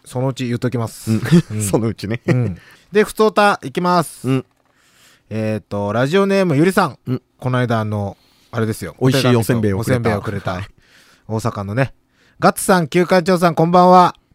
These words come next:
Speaker 1: 先日、ジャパハリネットの再結成ライブで愛媛にお邪魔しました。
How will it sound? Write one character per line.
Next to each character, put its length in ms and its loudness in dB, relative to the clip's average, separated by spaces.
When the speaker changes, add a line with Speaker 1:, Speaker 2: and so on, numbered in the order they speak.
Speaker 1:
先 300 -4
日、 280 -2
ジ 80 0
ャ 60 4
パ 100 4
ハ 80 4
リ 80 -2
ネ 60 -2
ッ 60 -4
ト 140 -2
の 80 2
再 220 2
結 200 -2
成 160 4
ラ 100 4
イ 40 4
ブ 120 4
で 200 4
愛 140 4
媛 60 2
に 80 2
お 180 2
邪 100 4
魔 100 2
し 60 -4
ま 100 2
し 40 -4
た。 200 2